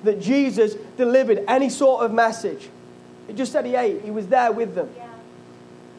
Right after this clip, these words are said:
Speaker 1: Amazing. And what happens at the end of this meal? Zacchaeus stands up in front of all his guests and say,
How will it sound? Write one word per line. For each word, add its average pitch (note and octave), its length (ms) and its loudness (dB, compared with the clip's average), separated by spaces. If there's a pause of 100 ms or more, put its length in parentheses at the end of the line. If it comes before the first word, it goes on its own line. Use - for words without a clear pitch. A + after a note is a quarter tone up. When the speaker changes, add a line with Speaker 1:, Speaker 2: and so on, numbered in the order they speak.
(840)
Speaker 1:
Amazing. A#3+ 600 0 (760)
And G#3+ 100 2
what C4+ 200 4
happens C4 380 0
at G3 60 -4
the G#3+ 140 2
end A#3 140 4
of F#3+ 60 -8
this G#3 140 -6
meal? G#3 340 2
Zacchaeus A#3 500 0
stands A3 400 -2
up G3+ 160 0
in F#3 80 -8
front G3 200 -6
of F3+ 100 -6
all A3+ 180 2
his G3 140 -4
guests G3 380 0
and F3+ 120 -8
say, F3+ 320 -2